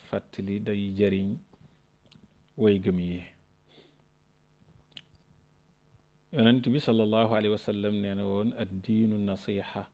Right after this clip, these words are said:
diini labirante la. Labirante mooy fexe ba jaam bi xam lépp lu baax te jariñu ca,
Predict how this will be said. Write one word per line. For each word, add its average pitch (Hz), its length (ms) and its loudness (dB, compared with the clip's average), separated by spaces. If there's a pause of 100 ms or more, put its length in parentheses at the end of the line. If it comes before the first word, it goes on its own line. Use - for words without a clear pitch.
(140)
diini 98 400 -4
labirante 95 560 -2
la. 92 160 -8 (3500)
Labirante 120 640 6 (1700)
mooy 117 200 4
fexe 117 320 2
ba 107 120 4
jaam 110 280 6 (140)
bi 104 100 -4 (880)
xam 113 240 2
lépp 107 400 2
lu 123 180 -2
baax 98 340 4 (1600)
te - 140 4
jariñu 107 400 6
ca, - 180 -2